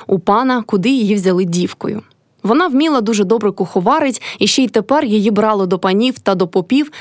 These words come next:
за куховарку на весілля, на хрестини та на храми.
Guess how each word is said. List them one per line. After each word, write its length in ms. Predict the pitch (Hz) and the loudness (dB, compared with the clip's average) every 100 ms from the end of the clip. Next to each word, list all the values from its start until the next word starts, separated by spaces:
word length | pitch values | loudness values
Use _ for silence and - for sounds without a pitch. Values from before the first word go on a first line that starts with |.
| - | -6
за 140 | 202 | -4
куховарку 520 | 196 180 190 208 202 190 | -4 -4 0 0 2 0
на 100 | 180 | 0
весілля, 600 | 180 - 233 294 262 226 | -2 0 0 2 2 0
на 120 | 196 | -2
хрестини 680 | - 180 - - 226 277 | -2 -4 -4 -2 0 0
та 200 | 214 202 | 0 0
на 140 | 190 202 | 0 0
храми. 440 | - 196 202 - | -2 -2 -2 -4